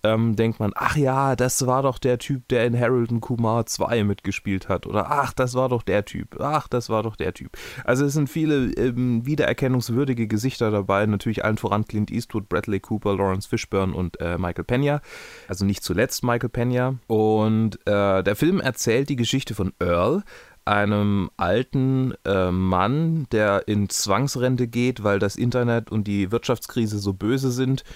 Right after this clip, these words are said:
Vorher war er Florist, der seine Familie, ähm, vernachlässigt hat und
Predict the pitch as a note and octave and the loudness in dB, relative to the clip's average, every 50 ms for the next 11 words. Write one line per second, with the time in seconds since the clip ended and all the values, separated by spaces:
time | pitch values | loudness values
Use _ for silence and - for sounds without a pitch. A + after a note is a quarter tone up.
0 | - - - - - - - A2 A2 A2 G#2+ G2+ G2 G2+ F#2+ F#2+ F#2 F2+ F2 - | -20 -20 -20 -20 -12 -2 0 2 2 4 4 2 4 2 2 2 2 0 -2 -2
1 | - F#2+ F#2 F#2+ C3 D#3 - - - - - - - F2+ - G2+ G2 G2 G2 G2+ | -2 -2 -2 0 0 0 0 -2 -4 -6 -10 -14 -14 -4 0 0 0 2 2 2
2 | F#2+ G2 F#2+ - G2 G2 G#2+ A2 A#2+ A#2+ A2 A2 G#2 G#2 G2 F#2+ - - - G2 | 0 0 0 0 0 0 2 2 2 2 2 2 2 2 2 2 0 0 0 0
3 | F#2+ F#2+ F#2+ F#2 F#2 F#2 F2+ - - - F2 G2 - A2 G#2 G2+ F#2+ A#2 B2 - | 0 0 0 0 0 -2 -4 -6 -6 -6 -8 -4 -2 0 0 2 0 0 -2 0
4 | B2 A#2 A#2 - A#2+ A2 - - B2 G#2+ - - - - - - - - - - | -2 -2 0 0 -2 -4 -2 -2 -2 -2 -2 -4 -10 -20 -20 -20 -20 -20 -20 -20
5 | _ _ F#2+ G2 G2+ F#2+ G2 G2 G2+ G2 G2 G2 - - | _ _ 0 2 4 4 4 2 2 2 0 -2 -4 -8